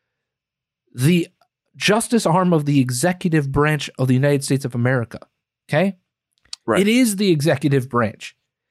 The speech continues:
Speaker 1: Now you have the executive branch trying to browbeat the other branch of government.
Speaker 2: Right.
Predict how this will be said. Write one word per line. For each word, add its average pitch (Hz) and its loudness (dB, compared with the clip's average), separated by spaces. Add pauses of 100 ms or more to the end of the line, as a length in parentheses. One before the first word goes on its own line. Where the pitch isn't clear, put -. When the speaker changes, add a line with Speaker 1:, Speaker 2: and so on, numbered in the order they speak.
(1120)
Speaker 1:
Now 226 0
you 277 4
have 247 0
the 214 2
executive 180 0
branch 165 -2
trying 170 -2
to 156 0
browbeat 143 0
the 180 4
other 208 2
branch 135 0
of 123 0
government. 113 -4 (640)
Speaker 2:
Right. 101 -2